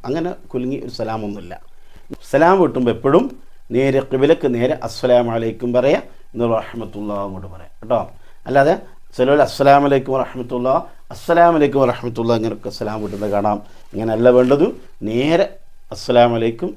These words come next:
എന്ന് പറഞ്ഞിട്ട് സലാം വീട്ടുക. രണ്ടാമത്തെ സലാം ഇവിടുന്ന് അസ്സലാമു അലൈക്കും വീട്ടുക. ഇങ്ങനെയാണ് നിസ്കാരത്തിൻ്റെ രൂപം. ഇപ്പം നമ്മൾ ഒരുവിധ കാര്യങ്ങളൊക്കെ മനസ്സിലാക്കി എല്ലാവർക്കും ഈ രൂപത്തിൽ അങ്ങ് നിസ്കരിച്ചാൽ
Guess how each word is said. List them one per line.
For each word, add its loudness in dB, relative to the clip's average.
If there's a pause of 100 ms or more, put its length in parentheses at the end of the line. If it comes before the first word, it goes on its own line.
(160)
എന്ന് -6
പറഞ്ഞിട്ട് -8
സലാം -6
വീട്ടുക. -6 (520)
രണ്ടാമത്തെ 6
സലാം 6
ഇവിടുന്ന് 2
അസ്സലാമു -2
അലൈക്കും -4 (640)
വീട്ടുക. -12 (1000)
ഇങ്ങനെയാണ് 2 (160)
നിസ്കാരത്തിൻ്റെ 0
രൂപം. -10 (360)
ഇപ്പം 2
നമ്മൾ 4 (560)
ഒരുവിധ 4 (100)
കാര്യങ്ങളൊക്കെ 2
മനസ്സിലാക്കി -4 (460)
എല്ലാവർക്കും 2 (300)
ഈ -4
രൂപത്തിൽ -4
അങ്ങ് -2
നിസ്കരിച്ചാൽ 2